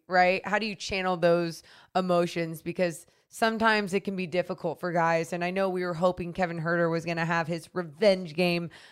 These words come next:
back in Atlanta against the Hawks, and it wasn't that. And actually, since that, it's, uh, maybe even before that,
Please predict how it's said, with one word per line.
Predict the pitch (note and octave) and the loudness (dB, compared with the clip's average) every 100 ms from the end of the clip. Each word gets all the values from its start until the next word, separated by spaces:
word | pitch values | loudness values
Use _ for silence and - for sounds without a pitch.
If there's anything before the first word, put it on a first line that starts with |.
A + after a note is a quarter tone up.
| _ E3 - | _ -16 2
back | G3 F#3 - | 4 4 2
in | G#3 F#3 | 0 0
Atlanta | D#3 F#3 F#3+ F#3 F3+ | -2 0 0 2 2
against | F3 E3+ F3+ - | 2 0 -2 0
the | F3 | 2
Hawks, | E3+ F3+ F3 - - | 6 8 8 4 -4
and | F3+ E3+ - _ _ _ _ | -4 -4 -10 _ _ _ _
it | G3+ F#3+ - | 2 2 -2
wasn't | F#3 G3 G#3+ G3+ G3+ | -4 4 4 4 2
that. | A#3 A#3 - _ _ - | 4 4 0 _ _ -2
And | G#3+ G#3 | 0 2
actually, | G#3 A3 - G#3+ G3+ | 2 2 -2 -2 -2
since | - B3+ - | -2 -6 -4
that, | - E3+ D#3+ - | 0 2 2 0
it's, | F3 - - _ | -4 -8 -20 _
uh, | F#3 G3 G#3 A#3 | -8 -6 -8 -10
maybe | C#4+ C#4+ G3+ | -12 -8 -6
even | E3 D#3 | -6 -8
before | D#3 E3 D#3 | -6 -4 0
that, | D#3 D3+ | 0 0